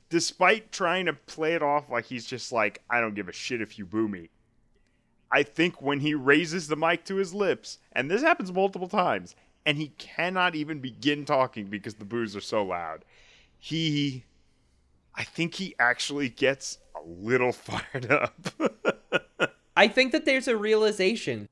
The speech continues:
Speaker 2: He beat up Johnny because he was annoyed that the fans in his mind were going to replace him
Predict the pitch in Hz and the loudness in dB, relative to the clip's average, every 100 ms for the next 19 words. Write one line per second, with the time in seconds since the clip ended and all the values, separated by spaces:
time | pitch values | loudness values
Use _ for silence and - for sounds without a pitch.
0 | _ - 226 247 147 190 208 185 175 123 | _ -6 -2 -2 -2 -2 2 4 2 0
1 | 139 131 120 104 87 - 113 135 113 - | -2 -2 -2 -8 -10 -12 -10 -8 -8 -8
2 | 143 131 123 113 104 - _ _ _ _ | -8 -2 -2 -2 -4 -10 _ _ _ _
3 | _ - 139 131 127 131 127 120 120 113 | _ -4 -2 -2 -2 0 2 0 -2 -6
4 | - _ _ 117 - - 123 123 120 117 | -8 _ _ -10 -6 -4 -2 -2 -4 -8
5 | 127 113 104 120 120 107 98 98 101 107 | -10 -10 -6 -6 -6 -8 -8 -10 -10 -8
6 | 120 107 95 110 101 - - - 135 123 | -6 -8 -10 -12 -10 -12 -14 -6 -4 -4
7 | - 113 92 80 | -8 -10 -8 -10